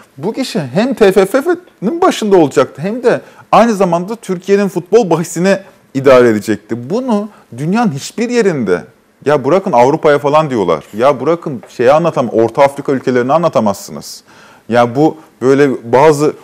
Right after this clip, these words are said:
Orta Afrika ülkelerindeki diktatörlüklerde olur ancak yani. Bu böyle bir Orta Doğu ülkesi kıvamında bir şey de değil. Bu memlekette velev ki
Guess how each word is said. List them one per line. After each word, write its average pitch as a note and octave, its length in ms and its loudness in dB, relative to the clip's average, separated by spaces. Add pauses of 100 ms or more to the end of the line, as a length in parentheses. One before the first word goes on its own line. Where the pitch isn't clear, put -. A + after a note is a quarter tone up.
(160)
Orta C3 300 4
Afrika E3 280 2
ülkelerindeki C#3+ 540 0
diktatörlüklerde C#3 760 2
olur F3 180 4
ancak F#2+ 440 0
yani. E2 220 -4
Bu G#2+ 100 -8
böyle A#2+ 280 0 (260)
bir A2 160 -8
Orta C3 320 4
Doğu D#3+ 140 6
ülkesi C#3 480 0 (280)
kıvamında B2+ 480 2
bir D3+ 40 -6
şey D#3 220 0
de F3 140 2
değil. G2 200 -4 (320)
Bu A2 120 -4
memlekette D#3 720 -2
velev A3+ 300 6
ki F#3+ 320 0